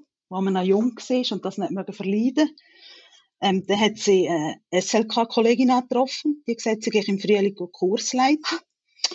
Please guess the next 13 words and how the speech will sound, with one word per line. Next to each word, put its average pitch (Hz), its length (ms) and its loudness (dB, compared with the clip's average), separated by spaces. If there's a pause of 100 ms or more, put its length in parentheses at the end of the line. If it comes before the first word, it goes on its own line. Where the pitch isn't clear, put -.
(400)
Und 220 400 -2
meine 214 200 2
Kollegin 208 420 2
hat 196 80 -4
gefunden, 196 320 0 (280)
äh, 185 320 4
nein, 180 280 2
los, 214 220 2
ich 247 120 -2
bin 240 100 0
am 190 100 0
Reisen, 180 440 0
aber 180 320 2